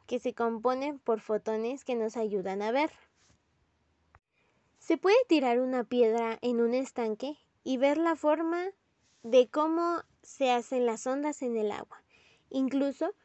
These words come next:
utilizamos ondas para cocinar nuestra comida rápidamente. Nosotros le decimos el microondas.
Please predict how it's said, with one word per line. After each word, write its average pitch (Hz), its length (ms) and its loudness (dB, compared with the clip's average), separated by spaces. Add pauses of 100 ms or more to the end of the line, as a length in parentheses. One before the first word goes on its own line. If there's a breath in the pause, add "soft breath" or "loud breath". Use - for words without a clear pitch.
(180)
utilizamos 311 840 -2
ondas 294 460 -4
para 233 260 -2
cocinar 220 500 -2
nuestra 220 300 -4
comida 214 460 -2
rápidamente. 208 840 -6 (400 soft breath)
Nosotros 330 680 0
le 262 160 2
decimos 233 480 -4
el 240 120 0
microondas. 190 840 -6